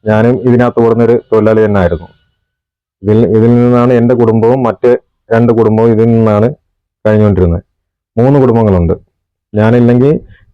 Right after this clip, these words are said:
ഞങ്ങളൊരു നാല് മണിക്കൂർ എന്തായാലും വണ്ടിക്കകത്താണ്. മാറിയും തിരിഞ്ഞ് എല്ലാവർക്കും ലീവും കാര്യങ്ങളുമായിട്ട്. അപ്പൊ വണ്ടി ഒരു കാരണവശാലും മുടങ്ങത്തതുമില്ല. ആർക്കെങ്കിലും എന്തെങ്കിലും അസ്വസ്ഥത ഉണ്ടെങ്കിൽ അടുത്ത ആളന്നേരം വന്ന് കയറുകയും ചെയ്യും. അങ്ങനെ ഒരിക്കലും ഒരു ദിവസം പോലും സർവീസ് മുടക്കാതെ എല്ലാ,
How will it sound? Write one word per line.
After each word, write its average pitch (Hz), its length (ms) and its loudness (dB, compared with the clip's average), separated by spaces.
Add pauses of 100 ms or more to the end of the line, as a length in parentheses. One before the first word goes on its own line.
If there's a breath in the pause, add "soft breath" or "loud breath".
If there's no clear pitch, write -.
ഞങ്ങളൊരു 127 380 2
നാല് 131 220 0
മണിക്കൂർ 127 280 0
എന്തായാലും 120 280 2
വണ്ടിക്കകത്താണ്. 104 540 0 (180)
മാറിയും 117 280 0
തിരിഞ്ഞ് 113 220 0
എല്ലാവർക്കും 110 360 0
ലീവും 110 260 2
കാര്യങ്ങളുമായിട്ട്. 98 520 0 (480)
അപ്പൊ 110 120 0 (100)
വണ്ടി 117 220 0 (140)
ഒരു 123 300 2
കാരണവശാലും 117 520 0
മുടങ്ങത്തതുമില്ല. 107 580 0 (200)
ആർക്കെങ്കിലും 110 320 0
എന്തെങ്കിലും 113 280 0 (180)
അസ്വസ്ഥത 113 440 -2 (120)
ഉണ്ടെങ്കിൽ 107 360 0 (380)
അടുത്ത 113 220 -2
ആളന്നേരം 110 380 0
വന്ന് 107 140 0 (160)
കയറുകയും 107 380 0
ചെയ്യും. 82 180 -4 (640)
അങ്ങനെ 107 200 0 (160)
ഒരിക്കലും 135 500 -2
ഒരു 127 80 0
ദിവസം 135 320 0
പോലും 131 240 0
സർവീസ് 127 320 0
മുടക്കാതെ 120 420 0
എല്ലാ, 123 140 0